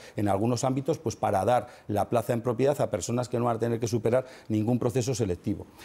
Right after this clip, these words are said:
Luego marcan también una serie de plazos que dudamos de que la administración, las administraciones sean capaces de, de poder sacarlos adelante, y desde luego nosotros lo que creemos es que el acuerdo con el que se llegó con las organizaciones sindicales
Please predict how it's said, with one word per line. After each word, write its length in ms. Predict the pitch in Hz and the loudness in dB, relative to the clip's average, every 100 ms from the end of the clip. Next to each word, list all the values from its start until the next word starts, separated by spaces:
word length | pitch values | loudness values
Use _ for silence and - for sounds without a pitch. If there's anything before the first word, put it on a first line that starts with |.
| - | -2
Luego 240 | 120 143 | 2 4
marcan 320 | 160 151 160 151 | 2 2 0 2
también 240 | 151 147 | 4 4
una 100 | 143 | 2
serie 240 | - 143 | 2 2
de 100 | 139 | 4
plazos 420 | 139 147 139 151 - | 4 0 2 0 0
que 140 | 127 | 0
dudamos 360 | 104 113 131 135 | 2 2 2 0
de 80 | |
que 80 | 127 | 2
la 80 | 120 | 2
administración, 640 | 120 120 107 110 131 131 - | 2 -2 -2 -2 0 0 0
las 220 | 117 101 | -2 0
administraciones 720 | 107 104 101 - 98 113 120 | 0 0 0 0 0 0 2
sean 180 | 127 120 | 0 2
capaces 480 | 120 127 - 151 147 - - | 2 0 2 0 0 -12 -10
de, 240 | 98 110 | 0 0
de 160 | 104 107 | 2 0
poder 260 | 101 123 | 2 0
sacarlos 560 | 143 117 110 113 104 95 | 2 0 0 0 -2 0
adelante, 480 | 95 131 170 156 90 - - | 2 4 2 0 -8 -10 -6
y 80 | 110 | 0
desde 240 | 107 104 | 2 4
luego 220 | 107 120 147 | 2 2 2
nosotros 480 | 123 139 127 123 | 0 -2 -2 -2
lo 160 | 110 104 | 0 0
que 160 | 117 90 | 0 -6
creemos 580 | - 107 117 131 147 151 - | -2 2 4 4 2 0 -4
es 160 | 113 | -4
que 240 | - 113 - | -2 -4 -2
el 140 | 117 | 0
acuerdo 400 | 104 - 131 131 | 0 2 2 2
con 140 | 135 139 | 0 -2
el 100 | 127 | -2
que 80 | 127 | -2
se 160 | 127 | 0
llegó 200 | 120 113 | 2 2
con 120 | 104 | 2
las 100 | 95 | 0
organizaciones 540 | 95 95 92 92 110 117 | 0 -2 -4 -2 -2 0
sindicales 520 | 127 117 123 131 143 | 0 0 2 0 -2